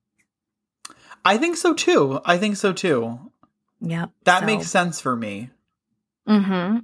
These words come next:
Speaker 2: I mean, think about it. Like, a guy could, like, look really good, and then you get down to the feet. What if it's a,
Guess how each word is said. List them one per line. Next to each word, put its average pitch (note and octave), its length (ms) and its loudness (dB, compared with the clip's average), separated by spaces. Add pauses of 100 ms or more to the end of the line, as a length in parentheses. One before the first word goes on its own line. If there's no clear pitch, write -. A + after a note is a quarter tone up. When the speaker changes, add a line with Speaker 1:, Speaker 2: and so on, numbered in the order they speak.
Speaker 2:
I G3+ 80 4
mean, F#3+ 300 2
think F#3 220 -4
about D3+ 200 2
it. - 60 -4
Like, E3+ 220 -2
a F3+ 80 2
guy F3 240 4
could, G3 160 0
like, F3+ 160 2
look F3+ 160 2
really E3+ 280 0
good, E3+ 100 0
and F#3+ 100 0
then F3+ 100 0
you F3 60 -2
get E3 160 -2
down F3 180 0
to - 100 -8
the E3+ 80 -10
feet. G#3+ 500 -2
What F#3 120 4
if F#3 140 4
it's G3 160 0
a, F3 220 4